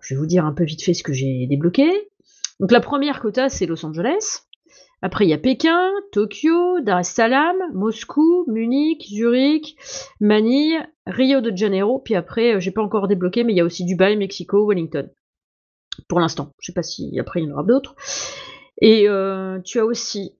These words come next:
un défi hebdomadaire et un défi quotidien.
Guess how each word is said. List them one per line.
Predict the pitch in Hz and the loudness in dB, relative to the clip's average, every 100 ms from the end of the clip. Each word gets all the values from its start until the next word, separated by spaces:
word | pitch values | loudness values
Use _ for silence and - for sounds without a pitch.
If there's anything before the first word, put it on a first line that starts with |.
| - | -4
un | 285 | -2
défi | 294 254 | 0 -2
hebdomadaire | 180 185 160 202 339 392 415 - | -4 -4 -4 -4 -4 -6 -10 -8
et | - 294 - | -2 -2 0
un | 196 | -2
défi | 214 277 | 0 0
quotidien. | 247 - 180 | -2 -4 -6